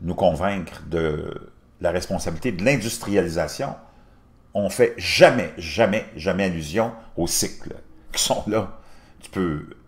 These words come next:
les voir. Toutes les études géologiques, les vrais scientifiques dans ce milieu-là, je pense que c'est plus les géologues que,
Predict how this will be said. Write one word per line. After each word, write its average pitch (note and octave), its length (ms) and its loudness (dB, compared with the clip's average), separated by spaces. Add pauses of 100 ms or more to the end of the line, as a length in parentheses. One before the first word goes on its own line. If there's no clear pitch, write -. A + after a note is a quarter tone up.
les E2+ 140 2
voir. E2+ 320 4
Toutes G#3+ 180 2
les D#3 180 4
études A#2+ 260 0
géologiques, F2+ 760 2 (340)
les E2+ 160 4
vrais D#3 200 4
scientifiques C#3+ 500 2
dans F#2+ 160 4
ce - 140 -6
milieu-là, F#2 280 2
je D3+ 80 -4
pense A#2 200 -2
que F#2 60 -2
c'est D#2+ 40 0
plus - 260 -8
les E2+ 120 0
géologues F2 580 0
que, D#2 200 -6